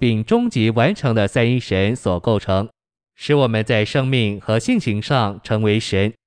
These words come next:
做他团体的彰显，直到永远。这是最高的真理，也是最高的福音。信息选读：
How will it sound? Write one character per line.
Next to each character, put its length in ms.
做 160
他 300
团 260
体 160
的 120
彰 200
显， 300
直 160
到 200
永 240
远。 180
这 120
是 180
最 260
高 200
的 100
真 220
理， 240
也 180
是 220
最 200
高 160
的 140
福 220
音。 200
信 200
息 160
选 240
读： 300